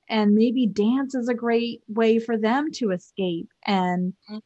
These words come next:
Speaker 1: get on a different and more positive path. And I think dance friends sort of become your family.
Speaker 2: Yeah.
Speaker 1: And, um, you know, create a, like I said, create a safe space so that we can express ourselves and, and live a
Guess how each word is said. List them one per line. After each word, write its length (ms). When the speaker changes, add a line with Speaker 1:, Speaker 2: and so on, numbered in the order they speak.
Speaker 1:
get 120
on 240
a 20
different 420
and 280
more 220
positive 560
path. 500
And 220
I 100
think 300
dance 380
friends 600
sort 200
of 40
become 320
your 140
family. 720
Speaker 2:
Yeah. 160
Speaker 1:
And, 520
um, 600
you 120
know, 100
create 380
a, 60
like 180
I 60
said, 380
create 280
a 60
safe 300
space 460
so 140
that 200
we 100
can 180
express 520
ourselves 640
and, 300
and 260
live 240
a 300